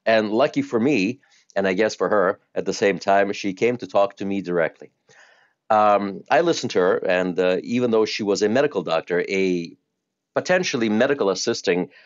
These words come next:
was a more logical choice. But having evaluated her goals and needs, I felt at the time that dentistry would be a better field to get into. Dentistry, about that time,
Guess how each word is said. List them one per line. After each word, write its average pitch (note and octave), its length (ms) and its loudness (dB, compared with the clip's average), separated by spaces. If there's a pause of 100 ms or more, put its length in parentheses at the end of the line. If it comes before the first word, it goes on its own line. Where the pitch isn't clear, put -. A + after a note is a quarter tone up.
(140)
was G2 380 0
a G#2 140 2
more G#2 480 2 (380)
logical A2 600 2
choice. E2 360 0
But G#2+ 220 -2
having C#3+ 460 0
evaluated A2 800 0
her F#2 280 -2 (340)
goals A2 540 2 (100)
and F#2+ 380 0
needs, B2+ 480 -4
I B2 160 0
felt F#2+ 360 -2
at E2+ 100 -8
the - 80 -20
time G2 340 -2 (320)
that F#2 240 -2
dentistry B2+ 640 -2
would F#2+ 340 -4
be A2 380 -4
a F#2+ 320 0
better A#2+ 380 0
field F#2+ 400 -6
to F#2+ 80 -16
get E2+ 180 -2
into. D#2+ 380 -4 (1120)
Dentistry, C3 880 0
about A2+ 320 0
that A#2 220 0
time, E2+ 460 -2